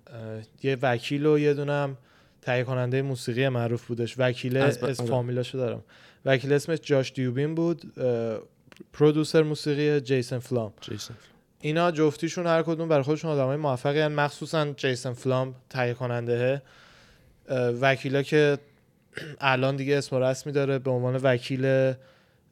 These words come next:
Speaker 1: اصطلاحاً بهش می‌گن کیس‌های پروبونو، اصطلاحاً اینجا بهش
Speaker 2: بله.
Speaker 1: می‌گن، کارهای خیرطوره می‌شه. اینایی که پول زیاد ندارن بدن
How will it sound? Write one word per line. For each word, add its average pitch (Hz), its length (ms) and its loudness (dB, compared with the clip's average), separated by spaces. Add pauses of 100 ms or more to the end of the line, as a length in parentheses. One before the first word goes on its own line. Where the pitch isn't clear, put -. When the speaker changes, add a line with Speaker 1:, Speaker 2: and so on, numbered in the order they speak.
Speaker 1:
اصطلاحاً 127 360 -2
بهش 135 200 -2
می‌گن 143 180 0
کیس‌های 139 420 0
پروبونو، 127 640 0
اصطلاحاً 123 520 0
اینجا 120 280 -2
بهش 117 220 4
Speaker 2:
بله. 110 60 -6
Speaker 1:
می‌گن، 113 220 -6
کارهای 123 560 0 (120)
خیرطوره 120 540 -2
می‌شه. 107 340 -10 (340)
اینایی 156 300 2
که 156 340 6 (240)
پول 151 300 2
زیاد 139 340 4
ندارن 117 320 2
بدن 107 360 -6